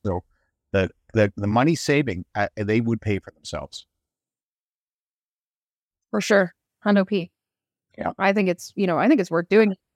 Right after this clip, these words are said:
Speaker 2: People should,
Speaker 1: <clears throat>
Speaker 2: uh, people should consider it.
Speaker 1: It's been twenty years I've been advocating for it, and I'm a drunk driving lawyer. And it's, like, twenty years that they could have been taking,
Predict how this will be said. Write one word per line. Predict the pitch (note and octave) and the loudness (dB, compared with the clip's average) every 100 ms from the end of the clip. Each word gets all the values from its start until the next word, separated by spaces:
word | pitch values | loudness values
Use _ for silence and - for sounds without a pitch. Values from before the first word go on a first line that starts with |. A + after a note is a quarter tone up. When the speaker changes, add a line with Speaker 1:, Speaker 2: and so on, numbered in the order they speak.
| _ A3 | _ -8
Speaker 2:
People | G#3+ G3 | -6 -4
should, | F#3+ F#3 D#3+ | -2 -2 0
Speaker 1:
<clears throat> | |
Speaker 2:
uh, | F#3 F#3+ F#3 - | 2 2 0 -4
people | - G#3 | -12 -18
should | - _ _ | -18 _ _
consider | G#3+ A#3+ C#4 | -12 -4 -4
it. | - | -6
Speaker 1:
It's | _ _ _ _ _ _ | _ _ _ _ _ _
been | G#2 G2+ | -4 -4
twenty | - B2 B2+ | 0 2 2
years | B2+ C3 C3 | 2 2 2
I've | A#2+ G2 | 2 0
been | G2+ | 0
advocating | G2+ G#2 F#2 - G#2 G2 - | 0 -2 -8 -10 -6 -6 -6
for | E2+ E2 E2 | -6 -6 -6
it, | - _ _ | -14 _ _
and | G2+ | -2
I'm | G2+ | 0
a | G#2 | 0
drunk | A2 G#2 G2+ | 2 0 2
driving | G2 F#2+ G2+ F2+ | 2 2 2 -2
lawyer. | D#2+ E2 D#2+ - _ _ _ _ - | -2 -4 -6 -10 _ _ _ _ -2
And | F#2 F2+ | 0 0
it's, | F2 - _ _ | -4 -12 _ _
like, | F#2 F2+ - | -4 -4 -2
twenty | A2+ A#2 | 2 2
years | A#2 A#2 A#2 B2 F2+ | 2 0 2 2 0
that | F2 | -4
they | E2+ | -4
could | - | -4
have | F2+ | -4
been | F2 D#2+ | -4 -2
taking, | G2 - F2+ | -2 -2 -2